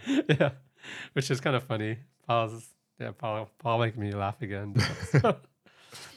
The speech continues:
during judging, they say the steampunk cogs are wonderful. However, Prue says that the,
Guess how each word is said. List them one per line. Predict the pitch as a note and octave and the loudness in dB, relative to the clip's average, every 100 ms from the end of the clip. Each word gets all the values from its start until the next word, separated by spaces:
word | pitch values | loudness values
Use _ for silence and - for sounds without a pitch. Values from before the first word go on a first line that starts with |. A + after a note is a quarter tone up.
| - _ - | -20 _ 0
during | D3+ E3+ F3 D3+ | 6 6 6 4
judging, | C#3+ C#3+ D#3+ | 4 4 2
they | D3+ | 0
say | C#3+ | 0
the | B2+ | -2
steampunk | C3 C#3 C3+ C#3+ C3 | 0 0 2 0 0
cogs | - B2+ B2+ B2+ | 0 2 2 2
are | B2 | -2
wonderful. | G2+ A2+ C#3+ B2 - - G#3 E3+ _ _ _ _ _ _ - - - - | 0 0 0 -4 -8 -12 -12 -16 _ _ _ _ _ _ -20 -20 -6 0
However, | C#3 G#3+ E3 | 6 6 6
Prue | F3+ F#3 | 6 4
says | - D#3+ | 4 2
that | C#3 C3 - | 2 -2 0
the, | C3+ B2+ | 2 2